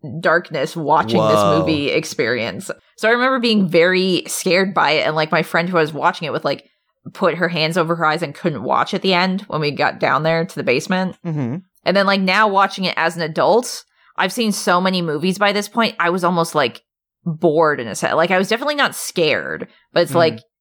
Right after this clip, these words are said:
Speaker 1: yeah, so many things that have come after this have, like, emulated it, taken influence from it, examples of it.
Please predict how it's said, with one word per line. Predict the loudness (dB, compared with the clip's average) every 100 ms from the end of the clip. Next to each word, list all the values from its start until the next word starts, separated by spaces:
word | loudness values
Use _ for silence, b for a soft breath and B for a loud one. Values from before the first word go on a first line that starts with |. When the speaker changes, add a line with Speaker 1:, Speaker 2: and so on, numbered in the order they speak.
| _ _
Speaker 1:
yeah, | -4 2 2
so | 2 2
many | 2 2
things | 2 0
that |
have | -2
come | 0
after | 0 0 0
this | 0 0 -4
have, | -4 0 0 -2 -6
like, | -2 -2 -4 -8 -2
emulated | 0 2 2 2 2
it, | 2 0 -2 _ _ _ _
taken | -2 -2 0 -4 -6 -12 -14 _ -6
influence | -2 0 2 2 0 -2
from | -2 0
it, | 0 0
examples | -2 0 0 2 0 0
of | -2 0
it. | 0 -2